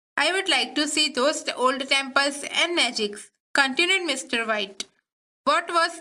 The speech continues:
that about a monkey's paw or something you started telling me about the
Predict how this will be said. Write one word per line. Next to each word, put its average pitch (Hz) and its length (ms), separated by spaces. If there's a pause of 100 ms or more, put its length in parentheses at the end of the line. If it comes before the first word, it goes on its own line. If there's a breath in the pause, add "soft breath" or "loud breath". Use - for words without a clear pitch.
that 233 360 (120)
about 311 280
a 370 80
monkey's 262 440 (100)
paw 262 100 (220)
or 330 120
something 302 540
you 349 120
started 247 600
telling 269 320
me 262 100 (240)
about 311 400
the 349 120